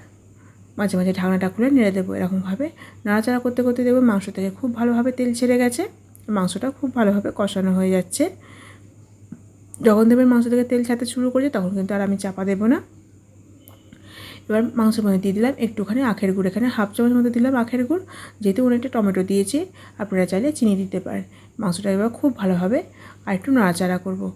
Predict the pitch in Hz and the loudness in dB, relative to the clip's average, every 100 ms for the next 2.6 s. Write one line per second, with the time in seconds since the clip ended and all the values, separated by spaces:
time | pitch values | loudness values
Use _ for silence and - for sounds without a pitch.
0 | - - 196 247 226 190 - 208 247 - | -14 -10 -2 2 2 2 -2 -4 -4 0
1 | 214 202 262 277 196 185 285 - - - | 0 2 -2 0 -2 -2 -4 -8 -16 -20
2 | - - 208 180 175 175 | -12 0 2 4 2 -2